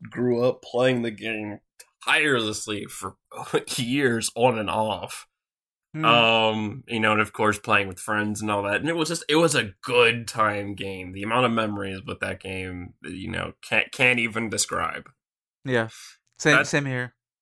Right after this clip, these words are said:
Speaker 1: That, but that's, that's how everything started with Def Jam Fight for New York, and that's kinda, like, the origin story, like, where we got started. It wasn't like we even became, like, extremely good back then, like,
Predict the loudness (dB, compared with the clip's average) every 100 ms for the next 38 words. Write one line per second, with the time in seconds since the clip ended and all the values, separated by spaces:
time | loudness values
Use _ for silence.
0 | _ 0 0 2 2 2 2 2 2 4
1 | 4 6 4 4 4 4 4 4 4 2
2 | 6 8 8 6 0 -2 -4 -2 -4 -4
3 | -2 -2 -2 0 0 0 2 0 0 0
4 | 2 2 2 -2 0 0 -2 -4 -2 0
5 | 0 0 -4 -10 _ 0 0 0 -2 -4
6 | -2 -4 -2 0 2 4 2 4 2 2
7 | 0 0 0 0 0 -2 2 2 2 0
8 | -2 -4 -4 -4 -2 0 2 4 6 6
9 | 4 2 2 4 4 2 0 -2 -8 -8
10 | -8 -8 -10